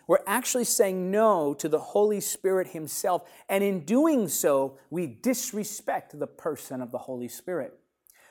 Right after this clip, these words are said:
When we live a life that is so fast-paced that we never stop to consider the direction and guidance of the Holy Spirit, we say to the Holy Spirit,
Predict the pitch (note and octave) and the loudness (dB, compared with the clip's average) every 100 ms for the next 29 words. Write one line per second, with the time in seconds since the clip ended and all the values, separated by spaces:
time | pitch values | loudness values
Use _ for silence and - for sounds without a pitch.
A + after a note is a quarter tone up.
0 | _ _ _ A#3 A3 G#3 A3+ C#4 A#3+ G#3 | _ _ _ 6 6 4 4 6 8 8
1 | A3+ G#3+ - F3 D#3+ - - A3+ A3+ - | 8 6 2 0 0 -4 0 4 4 4
2 | A3+ G3 F#3+ - _ - A3 G#3 B2+ - | 0 2 -2 -6 _ -8 0 0 0 -6
3 | - E3+ F3 F3+ G3+ G3+ F#3 - F#3+ F#3+ | -2 0 0 0 2 2 -2 0 0 0
4 | - G3 F3+ F3 - G3 F3 B2+ - - | -6 -10 -8 -8 -2 2 4 2 -2 -20
5 | _ D#3 D#3 E3 F#3+ - G3 E3 C3+ D#3+ | _ -4 2 2 2 -2 -4 -4 2 4
6 | G3+ G#3 F#3+ - F#3 D#3+ D#3+ F3+ F3 E3 | 4 2 0 -2 0 0 2 2 4 0
7 | - F3 F3+ F3+ - - F3+ G3+ - A#3+ | -2 2 2 2 -10 -8 -2 -2 0 4
8 | C4 - A3+ G3 A3 A3 G#3+ - A3+ A3+ | 4 4 0 2 4 2 0 4 4 4